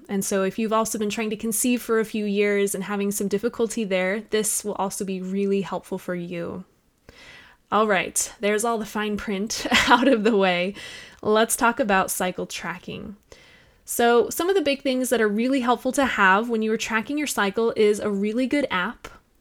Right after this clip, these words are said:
And my favorite is called Life, just L I F E. It's free,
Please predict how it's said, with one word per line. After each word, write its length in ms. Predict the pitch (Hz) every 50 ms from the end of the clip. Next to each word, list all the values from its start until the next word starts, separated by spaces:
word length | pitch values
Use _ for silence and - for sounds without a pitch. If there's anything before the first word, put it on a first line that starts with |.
| _ -
And 300 | 202 202 202 196 196 196
my 140 | 202 226 254
favorite 380 | - - 269 254 247 247 -
is 100 | 226 -
called 280 | - - - 214 208 185
Life, 540 | 185 180 175 175 180 220 285 - - - -
just 240 | - - - - -
L 160 | 196 220 226 -
I 280 | - 214 208 208 - -
F 200 | 190 196 - -
E. 300 | - 262 277 285 302 320 -
It's 240 | - 185 175 - -
free, 500 | - - - 254 262 262 269 277 294